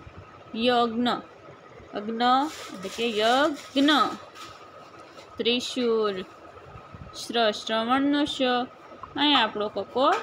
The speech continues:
પૂર્ણ થાય છે. હવે આપણો આખો કક્કો reading થઈ ગયો. હવે બધા બાળકોને મોઢે પણ reading કરતા આવડે આ કક્કો. અને class વર્કમાં આપણે ક થી ઠ સુધી લખ્યું હતું. અમુકને books આવી નથી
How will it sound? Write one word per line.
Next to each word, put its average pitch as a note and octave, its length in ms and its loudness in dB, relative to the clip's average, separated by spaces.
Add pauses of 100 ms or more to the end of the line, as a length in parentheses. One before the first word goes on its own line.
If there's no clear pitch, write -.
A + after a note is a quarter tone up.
(220)
પૂર્ણ D4+ 320 4
થાય C#4+ 260 4
છે. C4 460 0 (1200)
હવે A3 200 -2
આપણો A3+ 260 0
આખો B3 360 0
કક્કો B3+ 320 0
reading A#3 380 0
થઈ C#4+ 180 0
ગયો. B3+ 280 0
હવે A3 360 -10
બધા A#3+ 280 0
બાળકોને B3+ 540 2
મોઢે G3 380 -6
પણ C#4 240 0
reading C4+ 380 0
કરતા B3+ 320 0
આવડે B3 240 2
આ A#3+ 80 2
કક્કો. A#3 560 -4 (800)
અને G#3+ 200 -6
class A3 440 2
વર્કમાં C4+ 360 2
આપણે C4+ 300 2
ક C4 300 0
થી C4+ 240 -2
ઠ C#4+ 160 -2 (200)
સુધી C4 220 -2
લખ્યું A#3+ 420 -4
હતું. B3 420 -4 (1120)
અમુકને C4 440 0
books A#3+ 320 -4
આવી B3 340 0
નથી C4+ 500 0